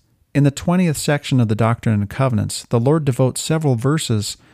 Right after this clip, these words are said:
to summarizing the vital truths which the Book of Mormon teaches." Uh, that specifically is in verses seventeen through thirty-six.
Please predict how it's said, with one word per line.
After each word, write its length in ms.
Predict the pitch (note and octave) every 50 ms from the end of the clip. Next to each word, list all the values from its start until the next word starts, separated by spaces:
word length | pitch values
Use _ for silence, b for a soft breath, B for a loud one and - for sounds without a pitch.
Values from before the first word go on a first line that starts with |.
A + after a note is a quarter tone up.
| b b b b
to 220 | - - C3+ B2+ B2+
summarizing 640 | - - F#3+ G#3 G#3 G3+ F#3 E3 D#3 - D3 C3+
the 80 | B2 A#2
vital 360 | G#2 B2 B2 C3 C#3 C3 A#2
truths 540 | - - - - C3+ C3+ C3 B2 - - -
which 240 | B2 A#2+ - - -
the 80 | -
Book 180 | G#2+ A#2+ A2+ -
of 80 | A#2 G#2
Mormon 300 | A2+ A2 G#2 G2+ G2 F2+
teaches." 680 | - - A#2 G#2+ G2+ - - F2 F2 - - - - -
Uh, 120 | A#2 G2
that 300 | F#2 G#2+ G#2+ - _ -
specifically 680 | - - - - A#2 - - A#2+ - B2 - - G#2+ G#2
is 140 | G#2 G2+
in 120 | A2 G#2+ G#2
verses 340 | G2 A2 G#2 - - G2+ -
seventeen 540 | - A#2 A2+ A2+ A2+ G#2+ - - A#2+ G#2+
through 200 | G#2 - G#2 G#2
thirty-six. 840 | G2 - A#2 A2 G#2 G#2 G2+ - - - G2+ G#2+ - - - -